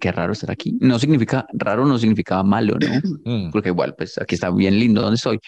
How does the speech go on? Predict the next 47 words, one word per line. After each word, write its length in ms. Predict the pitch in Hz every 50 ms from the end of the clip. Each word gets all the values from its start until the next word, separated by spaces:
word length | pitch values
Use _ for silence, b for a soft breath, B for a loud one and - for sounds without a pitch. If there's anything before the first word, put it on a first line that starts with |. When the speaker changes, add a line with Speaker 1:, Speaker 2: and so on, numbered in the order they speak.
| B B B B B B B
Speaker 1:
sino 280 | - 120 104 104 95
que, 320 | - - 113 113 113 113 -
que 120 | - -
ustedes 220 | 104 - 101 101 104
dicen, 180 | 110 107 - - -
"Ay, 200 | - 90 98 90
juepucha, 540 | - - 110 110 - 196 190 - - 254 262 302 311 277 - _ _ _ _ _ B B B B B B B
¿yo 140 | - 107 101
dónde 140 | 101 110 143
Speaker 2:
Sí, 60 | 139 -
Speaker 1:
estoy? 140 | - 101
Speaker 2:
sí. 40 | 113
Speaker 1:
Qué 120 | - - 135
raro 260 | - 110 117 147 180
estar 220 | 202 196 - 208 202
aquí", 300 | 214 214 - 240 240 311
¿no? 320 | 254 - 139 170 220 -
Por 120 | - -
Speaker 2:
Sí, 40 | 131
sí, 60 | 123
Speaker 1:
ejemplo, 320 | 113 113 165 160 156 156 - -
Speaker 2:
sí. 240 | - - - - - -
Speaker 1:
y 140 | - - 117
este, 300 | 110 110 - 147 147 - -
y 80 | 98
es, 140 | 90 85 -
por 160 | - - 92
ejemplo, 240 | 90 90 82 - 110
este 200 | 110 110 - 104
no 120 | 107 107
es 80 | 98 90
nada 120 | 95 87
malo, 300 | 87 90 92 104 107 117 - -
eso 140 | - - 107
es 80 | 95 95
algo 160 | 101 95 98
muy 140 | 101 104 101
bueno, 220 | 107 110 107 -
pero 160 | - 120 104
me 120 | 98 92 92
sentí 240 | 92 80 92 - 95
muy 120 | 98 98
raro. 220 | 107 98 92 104 - B B B B B B B B B B _ -
Eh, 460 | 120 104 101 98 95 95 92 92 -
una 220 | - 117 113 117 127
vez 340 | 143 135 143 156 - - -
estaba, 520 | - - - - - 180 180 185 196 208